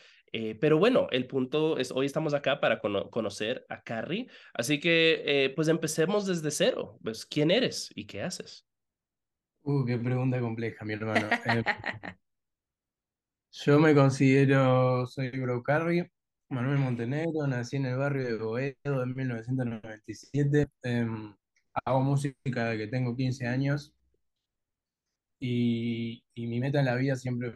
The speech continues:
Speaker 2: fue ser diferente.
Speaker 1: Mm.
Speaker 2: En realidad siempre fui diferente, ¿no? No es que era mi meta. Y siempre quise hacer algo con eso.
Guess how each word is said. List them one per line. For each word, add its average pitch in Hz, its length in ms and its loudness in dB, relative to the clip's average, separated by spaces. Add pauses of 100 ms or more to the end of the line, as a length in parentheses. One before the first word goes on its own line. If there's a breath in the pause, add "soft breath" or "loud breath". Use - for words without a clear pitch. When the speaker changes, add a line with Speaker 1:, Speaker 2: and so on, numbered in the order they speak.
(100)
Speaker 2:
fue 110 880 -2 (1800)
ser 120 360 0
diferente. 120 1040 0 (280)
Speaker 1:
Mm. 123 200 -6 (800)
Speaker 2:
En 127 140 -2
realidad 190 340 0
siempre 151 360 2
fui 120 200 -2
diferente, 107 560 -6
¿no? 113 120 -2
No 117 120 0
es 113 80 -2
que 113 100 -10
era 110 140 -6
mi 107 120 -10
meta. 101 400 -12 (120)
Y 120 280 -8
siempre 143 360 2
quise 131 140 2
hacer 127 260 0
algo 113 320 -2
con 101 180 -8
eso. - 240 -12